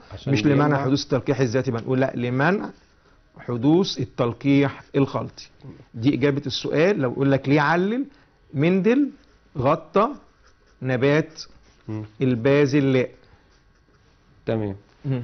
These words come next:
Speaker 1: طيب هنسيب علل بقى ونخش بقى في نوع تاني من الأسئلة. سؤال بيقول: "أكمل".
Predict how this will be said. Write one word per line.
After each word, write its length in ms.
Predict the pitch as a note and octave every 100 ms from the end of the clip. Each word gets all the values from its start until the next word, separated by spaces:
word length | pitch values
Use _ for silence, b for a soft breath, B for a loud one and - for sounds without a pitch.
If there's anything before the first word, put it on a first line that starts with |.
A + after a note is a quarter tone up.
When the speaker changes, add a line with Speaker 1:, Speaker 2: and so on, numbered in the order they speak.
| -
Speaker 1:
طيب 240 | B2+ A2
هنسيب 480 | G#2 A#2+ A2 - E3+
علل 260 | D3+ F3 D#3+
بقى 220 | D#3+ D#3+
ونخش 360 | C#3 - D3+ C#3
بقى 160 | D3
في 100 | D3+
نوع 100 | D3
تاني 220 | C#3+ D3+
من 120 | C#3+ A#2
الأسئلة. 480 | - A2 - D#3
سؤال 300 | D3+ G2+ C3
بيقول: 460 | C3+ A2+ B2 D3 C3+
"أكمل". 520 | - C3+ C3+ C#3+ F3+